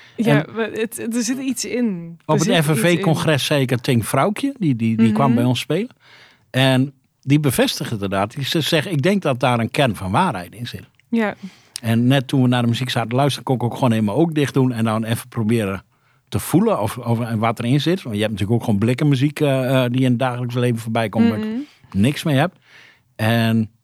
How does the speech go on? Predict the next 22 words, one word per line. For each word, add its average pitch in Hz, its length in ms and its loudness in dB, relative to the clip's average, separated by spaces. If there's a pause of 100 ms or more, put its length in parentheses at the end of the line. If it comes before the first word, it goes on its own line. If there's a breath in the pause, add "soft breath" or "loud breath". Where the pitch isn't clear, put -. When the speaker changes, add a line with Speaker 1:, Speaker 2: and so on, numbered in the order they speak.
(720)
Speaker 2:
er 113 180 -6
is 175 140 0
wel 160 160 2
iets 196 140 -2
bijzonders. 143 500 0
Je 117 80 0
tikt 151 300 -4
wel 165 180 0
iets 135 180 -2
aan. 135 220 0
Je 90 80 -6
haalt 143 240 0
het 104 140 -8
ergens 110 260 -4
vandaan, 165 420 -4
ja. - 160 -20 (180)
Speaker 1:
Dat, 208 200 -6
dat 190 280 -2
hoop 208 300 0
ik 208 120 -6
altijd 165 380 -8
maar. 160 400 -10